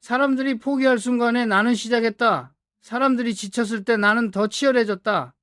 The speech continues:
집착은 나를 소모시키는 힘이 아니라 나를 몰입하게 하는 에너지였다. 그러나 이 집착은 방향을 잃으면 독이 되었다.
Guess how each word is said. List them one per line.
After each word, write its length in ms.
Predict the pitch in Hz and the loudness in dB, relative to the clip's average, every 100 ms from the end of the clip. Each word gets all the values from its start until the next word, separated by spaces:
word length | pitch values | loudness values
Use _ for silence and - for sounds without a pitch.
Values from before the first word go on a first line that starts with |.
| _ | _
집착은 460 | - 196 247 247 233 | -10 -4 -2 0 2
나를 240 | 202 220 | 2 0
소모시키는 680 | 208 262 262 220 - 240 240 | 0 0 0 0 -4 -2 0
힘이 200 | 226 240 | 0 2
아니라 480 | 226 208 220 208 127 _ - | 0 0 2 0 -2 _ -6
나를 300 | 175 220 208 | -2 0 0
몰입하게 560 | 180 240 247 240 233 | 0 0 -2 -4 -2
하는 260 | 226 233 208 | 0 0 -4
에너지였다. 800 | 180 202 226 214 190 - 156 117 _ _ _ | -4 -2 0 0 -2 -2 -4 -4 _ _ _
그러나 360 | 208 226 214 185 | -4 -2 -2 -4
이 260 | 208 220 | -4 -6
집착은 560 | 196 185 - 190 226 208 | -4 -10 -6 -6 -6 -8
방향을 520 | 156 170 196 254 262 | -8 -4 0 2 2
잃으면 400 | 240 220 226 214 | 0 -2 -4 -4
독이 240 | 175 185 | -6 -4
되었다. 500 | 196 170 135 135 135 | -2 -4 -6 -14 -18